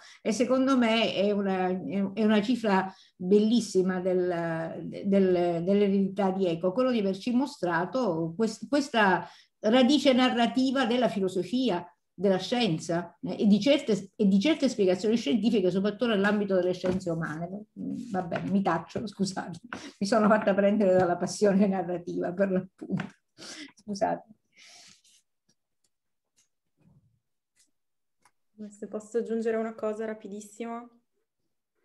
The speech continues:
Speaker 2: Eh, dal mio, dal mio punto di vista è interessante nella narrazione della migliore offerta questa cosa dell'automa che viene agito dall'esterno, del suo modo di agire,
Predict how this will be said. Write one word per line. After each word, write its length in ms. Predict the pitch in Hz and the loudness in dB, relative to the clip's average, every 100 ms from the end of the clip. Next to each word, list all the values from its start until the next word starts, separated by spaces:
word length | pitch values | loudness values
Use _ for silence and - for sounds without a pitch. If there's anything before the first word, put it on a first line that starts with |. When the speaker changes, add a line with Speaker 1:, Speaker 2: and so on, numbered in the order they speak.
| _ _ _ - | _ _ _ -12
Speaker 2:
Eh, 80 | 196 | -10
dal 140 | 185 208 | -6 -4
mio, 520 | 233 233 220 208 202 | -4 -2 -2 -4 -6
dal 120 | 214 | -6
mio 160 | 220 269 | -6 -4
punto 220 | 262 240 | -6 -6
di 80 | 226 | -8
vista 440 | 254 - 240 202 | -10 -8 -8 -8
è 100 | - | -8
interessante 600 | 190 185 196 196 196 196 | -8 -6 -8 -6 -8 -8
nella 180 | 180 180 | -8 -8
narrazione 400 | 180 185 - 190 | -8 -10 -12 -10
della 160 | 185 185 | -8 -8
migliore 260 | 190 185 | -8 -8
offerta 380 | 190 196 196 196 | -8 -10 -8 -10
questa 280 | 196 196 185 | -10 -14 -10
cosa 400 | 185 180 185 185 | -8 -6 -6 -8
dell'automa 640 | 190 190 185 185 190 190 | -6 -4 -4 -4 -4 -6
che 120 | 190 | -8
viene 220 | 180 185 190 | -10 -8 -10
agito 300 | 185 170 180 | -12 -12 -10
dall'esterno, 840 | 185 185 - 190 175 185 180 185 | -10 -10 -12 -10 -8 -8 -10 -8
del 160 | 185 | -8
suo 160 | 185 190 | -8 -8
modo 240 | 190 190 | -8 -6
di 120 | 185 190 | -6 -6
agire, 540 | 185 190 185 180 185 | -6 -6 -6 -8 -12